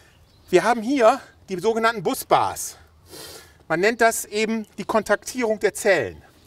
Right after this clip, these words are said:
Das hier ist ein Modul, dort ist die eine Seite die Plusseite und die hintere Seite ist die Minusseite. Und diese Kontaktierung, die sogenannten Busbars,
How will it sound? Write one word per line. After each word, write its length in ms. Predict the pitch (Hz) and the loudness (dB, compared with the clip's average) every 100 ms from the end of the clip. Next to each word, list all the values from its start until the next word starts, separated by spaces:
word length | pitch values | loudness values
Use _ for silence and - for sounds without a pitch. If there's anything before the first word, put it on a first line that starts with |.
| _ _ _ _ | _ _ _ _
Das 220 | - 190 | -2 0
hier 100 | - | -2
ist 80 | 240 | -6
ein 160 | 196 190 | -4 -2
Modul, 480 | 175 175 233 277 247 220 | -2 -2 -4 -4 -4 -8
dort 200 | - 160 | -2 -2
ist 180 | 175 - | -4 -8
die 140 | - - | -4 0
eine 240 | 208 233 | 2 2
Seite 440 | 220 214 220 220 208 _ _ _ _ _ _ - | 4 4 4 0 -2 _ _ _ _ _ _ -14
die 60 | |
Plusseite 800 | 151 - 247 - 240 240 247 240 | -10 0 0 2 0 0 0 -2
und 160 | - 170 | -4 -6
die 40 | |
hintere 280 | 165 226 202 | -6 -2 0
Seite 300 | 190 190 190 | 4 4 2
ist 180 | - - | -6 -12
die 60 | |
Minusseite. 640 | 175 180 170 143 120 104 107 | -8 -4 -4 -2 -2 -4 -8
Und 160 | 107 | -10
diese 260 | 190 190 202 - _ _ | -2 2 2 2 _ _
Kontaktierung, 680 | - 185 180 - 233 214 185 | -6 -4 -4 -6 0 0 2
die 60 | 160 | 0
sogenannten 380 | 170 165 165 139 | 0 0 -2 0
Busbars, 640 | 240 - 147 135 208 | -2 2 4 4 2